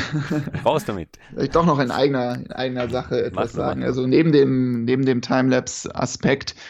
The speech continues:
Speaker 1: äh, habe ich halt durch die, in den letzten Jahren auch viele, äh, Fotocoachings und Fotoworkshops gemacht. Und,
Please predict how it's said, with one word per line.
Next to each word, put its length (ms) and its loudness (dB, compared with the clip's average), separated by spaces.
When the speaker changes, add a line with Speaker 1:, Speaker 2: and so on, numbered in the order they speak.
Speaker 1:
äh, 180 -4
habe 140 2
ich 100 2
halt 140 0
durch 160 -2
die, 160 -4
in 160 0
den 120 4
letzten 260 0
Jahren 180 4
auch 120 0
viele, 540 -2
äh, 180 0
Fotocoachings 920 0
und 320 0
Fotoworkshops 720 0
gemacht. 460 2
Und, 280 -6